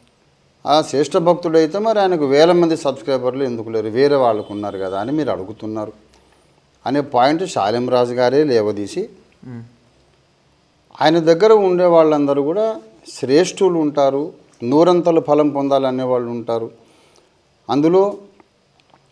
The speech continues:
Speaker 1: నాయకులు అనేక మందిని ఇంకా ప్రభావితం చేయగలిగే పాస్టర్లు ఎక్కువ మంది ఉంటారు,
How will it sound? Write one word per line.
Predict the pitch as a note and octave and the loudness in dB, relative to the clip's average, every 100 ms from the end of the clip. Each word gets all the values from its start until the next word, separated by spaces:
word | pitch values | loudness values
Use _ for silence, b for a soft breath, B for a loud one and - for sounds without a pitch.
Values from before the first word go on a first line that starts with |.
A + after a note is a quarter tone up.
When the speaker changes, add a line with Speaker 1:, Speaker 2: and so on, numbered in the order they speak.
| - | -14
Speaker 1:
నాయకులు | A2+ A#2 B2 D#3+ F#3 F#3+ F3 | -10 -4 2 6 6 4 2
అనేక | C#3 D#3+ F#3 F#3 | 4 2 2 0
మందిని | F3+ F3 F3 | 0 2 2
ఇంకా | F3 E3 | 2 0
ప్రభావితం | D3 C#3 D3+ D#3 D3+ D3 | -2 0 2 0 0 -2
చేయగలిగే | C#3+ C#3 C#3 C3+ | 0 0 -2 -4
పాస్టర్లు | C3+ G2+ C3 - F3+ E3+ | -6 -2 -2 0 -2 0
ఎక్కువ | C#3 C#3+ | -2 -4
మంది | C#3 C3 B2 | -8 -8 -8
ఉంటారు, | A#2 A#2 A#2+ | -10 -10 -12